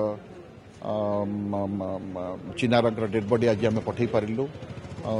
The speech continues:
ଓଡ଼ିଶାକୁ। ଅ, ଏବଂ ଆଜି ଡକ୍ଟର ଚିନାରାଙ୍କର ଧର୍ମପତ୍ନୀ, ଅ, ପ୍ରିୟଦର୍ଶିନୀ ପାଲ ମଧ୍ୟ ଆଜି ଡିସଚାର୍ଜ ହେଉଛନ୍ତି ଏବଂ ଆମ ରାଜ୍ୟ ସରକାରଙ୍କ ତରଫରୁ ତାଙ୍କର ସମସ୍ତ ବ୍ୟବସ୍ଥା କରାଯାଉଛି। କାଲି ତାଙ୍କୁ ଏୟାର, ଅ, ଏୟାରଲିଫ୍ଟ ମାନେ,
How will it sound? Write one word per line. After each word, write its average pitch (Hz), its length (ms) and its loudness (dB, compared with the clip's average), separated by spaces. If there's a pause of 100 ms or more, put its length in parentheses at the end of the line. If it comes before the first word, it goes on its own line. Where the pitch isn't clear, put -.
ଓଡ଼ିଶାକୁ। 120 420 4 (680)
ଅ, 117 280 0
ଏବଂ 120 320 2
ଆଜି 127 540 4 (500)
ଡକ୍ଟର 120 220 2
ଚିନାରାଙ୍କର 123 520 4
ଧର୍ମପତ୍ନୀ, 120 680 2 (680)
ଅ, 113 180 0
ପ୍ରିୟଦର୍ଶିନୀ 120 540 4
ପାଲ 117 280 6
ମଧ୍ୟ 113 300 0
ଆଜି 107 520 0 (140)
ଡିସଚାର୍ଜ 113 380 4
ହେଉଛନ୍ତି 113 380 -2
ଏବଂ 117 260 -2 (580)
ଆମ 120 100 2
ରାଜ୍ୟ 117 240 6
ସରକାରଙ୍କ 123 500 2
ତରଫରୁ 120 380 2
ତାଙ୍କର 110 320 0
ସମସ୍ତ 113 380 -2 (680)
ବ୍ୟବସ୍ଥା 113 360 4
କରାଯାଉଛି। 117 480 2
କାଲି 110 200 2
ତାଙ୍କୁ 110 280 -2
ଏୟାର, 110 180 4 (680)
ଅ, 104 320 -2
ଏୟାରଲିଫ୍ଟ 117 480 2
ମାନେ, 117 200 0